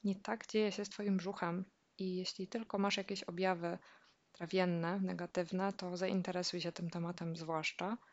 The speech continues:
bo to może być potencjalnie jeden z wielu, jedna z częstszych przyczyn tych problemów trądzikowych i skórnych. No i też tutaj, e, działania będą zupełnie inne niż w, na przykład, problemach hormonalnych.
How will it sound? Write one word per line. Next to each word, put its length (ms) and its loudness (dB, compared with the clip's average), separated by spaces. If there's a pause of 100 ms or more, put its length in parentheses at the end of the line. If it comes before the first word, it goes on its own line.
(300)
bo 260 2
to 160 0
może 260 2
być 200 -6
potencjalnie 720 0
jeden 280 -4
z 120 -8
wielu, 400 0 (260)
jedna 260 0
z 100 -6
częstszych 480 0
przyczyn 420 -2 (140)
tych 180 -12
problemów 680 -4
trądzikowych 1000 -4
i 300 -8
skórnych. 640 -8 (220)
No 80 2
i 80 0
też 200 0
tutaj, 480 6
e, 160 4
działania 400 6
będą 400 2
zupełnie 400 2
inne 340 6
niż 260 2
w, 140 -10 (240)
na 100 0
przykład, 240 -2
problemach 420 2
hormonalnych. 720 0